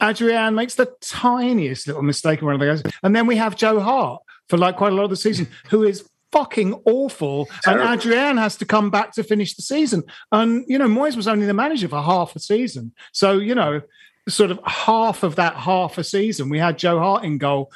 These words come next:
Speaker 1: when we'd started with a perfectly good goalkeeper in Adrian. Um, and I think he had,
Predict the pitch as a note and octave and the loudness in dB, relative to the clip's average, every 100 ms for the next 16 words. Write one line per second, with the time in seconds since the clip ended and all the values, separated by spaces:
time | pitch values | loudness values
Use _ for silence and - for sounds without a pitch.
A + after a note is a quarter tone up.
0 | - - _ - E4+ A3 A3 A3 - - | -20 -20 _ -10 -2 2 2 2 -2 0
1 | C4 C4+ B3+ D#3 E3 E3 G#3+ G#3+ G#3 D3 | 2 2 -2 -4 -4 -2 2 2 0 -6
2 | C#3 E3+ C#3+ D#3+ D#3+ D#3+ C3+ A#2+ B2 B2 | -2 -2 0 0 -2 -2 -8 -8 -6 -2
3 | C#3+ D3 B2 A2+ G#2+ A#2 - - - D#3 | 0 0 -4 -8 -12 -16 -20 -10 -2 0
4 | D#3+ D#3+ E3+ - E3+ E3+ E3+ E3+ F#3 G#3+ | 2 0 -2 -4 -2 0 0 0 0 0
5 | - G#3 G#3+ F3+ G#3+ G3+ E3+ A3 G#3+ D3+ | 0 0 0 0 0 0 0 0 0 -2
6 | B2+ | -4